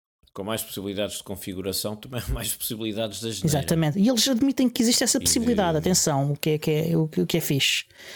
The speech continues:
Speaker 2: Agora, eu não sei, eh, eu acho que isto é tudo, eu achei tudo muito bonito, eu estive a ver vídeos, eu estive a ver blo-, blo-, blog posts,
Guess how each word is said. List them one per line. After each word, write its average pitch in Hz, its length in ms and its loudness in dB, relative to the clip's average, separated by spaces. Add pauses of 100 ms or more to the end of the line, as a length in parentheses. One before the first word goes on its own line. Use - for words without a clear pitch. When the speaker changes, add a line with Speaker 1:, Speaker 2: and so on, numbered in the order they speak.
(400)
Speaker 2:
Agora, 160 420 2 (120)
eu 240 80 2
não 233 80 4
sei, 247 280 2 (320)
eh, 175 220 4
eu 165 160 4
acho 160 120 2
que - 80 0
isto - 120 2
é 175 40 2
tudo, 180 300 2
eu 185 140 4
achei 190 180 4
tudo 175 240 4
muito 175 280 4
bonito, 160 200 2
eu 180 40 2
estive 156 180 2
a - 20 4
ver 151 180 4
vídeos, 151 380 4
eu 147 40 4
estive 143 200 2
a - 20 4
ver 143 220 2 (100)
blo-, 160 240 0
blo-, 151 480 -4
blog - 260 -6
posts, - 460 2